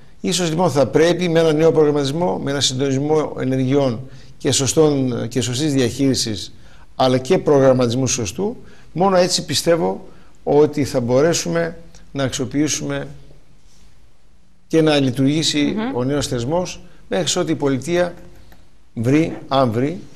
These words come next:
Speaker 2: <laughs>
Speaker 1: ερώτημα, τα απαραίτητα κονδύλια για την, ε, για τους Δήμους.
Speaker 2: Λοιπόν, ας μείνουμε στο να χαϊδεύουμε τα αυτιά μας και ας πάμε λίγο παρακάτω, γιατί εμένα με ενδιαφέρει πρωτίστως, α, ένα κομμάτι.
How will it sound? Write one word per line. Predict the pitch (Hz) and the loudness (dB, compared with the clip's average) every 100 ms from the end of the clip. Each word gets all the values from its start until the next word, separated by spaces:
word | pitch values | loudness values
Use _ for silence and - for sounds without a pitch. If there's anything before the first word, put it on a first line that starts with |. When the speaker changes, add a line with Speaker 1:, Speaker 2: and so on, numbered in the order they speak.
| - | -4
Speaker 2:
<laughs> | 254 208 | -2 -2
Speaker 1:
ερώτημα, | 190 151 123 131 - 120 - - - 165 - - - - | -2 0 2 2 0 -2 -4 -8 -10 -10 -8 -10 -12 -2
τα | 143 131 | 2 4
απαραίτητα | 117 139 160 - | 4 4 4 2
κονδύλια | 127 127 123 160 156 | 0 0 0 0 0
για | 131 123 | 0 -2
την, | 123 120 117 | -2 -6 -4
ε, | 113 110 110 110 | -4 -4 -6 -8
για | 117 | -8
τους | 107 110 | -8 -8
Δήμους. | 98 85 87 - - - - - - | -6 -8 -12 -18 -18 -20 -20 -20 -18
Speaker 2:
Λοιπόν, | 156 147 147 139 143 | -10 -8 -4 -4 -4
ας | 156 175 - | -8 -6 -4
μείνουμε | 190 202 185 180 156 151 151 147 147 151 | -4 -4 -2 0 2 2 0 -2 -4 -8
στο | - | -8
να | 160 | -6
χαϊδεύουμε | 143 156 147 165 165 147 | -4 -2 0 0 -2 -4
τα | 139 | -4
αυτιά | - - 156 | -6 -2 0
μας | 151 135 | 0 -6
και | - | -8
ας | 139 - | -12 -4
πάμε | 156 160 | -4 -2
λίγο | 131 139 147 | -6 -6 -8
παρακάτω, | 143 135 123 127 127 143 135 247 - - - - - - - - | -6 -4 -4 -4 -4 -6 -6 -12 -12 -20 -20 -18 -18 -18 -18 -18
γιατί | - - 294 285 | -18 -8 -4 -2
εμένα | 220 262 285 | 0 -2 -2
με | 254 | -2
ενδιαφέρει | 208 202 196 233 247 262 | -4 -6 -4 -2 -2 -4
πρωτίστως, | 214 202 226 233 - 240 - - | -8 -6 -4 -4 -6 -8 -8 -8
α, | 190 180 170 165 170 - - - - | -6 -4 -6 -8 -12 -18 -20 -20 -14
ένα | 196 190 | -12 -10
κομμάτι. | 170 156 - | -10 -10 -12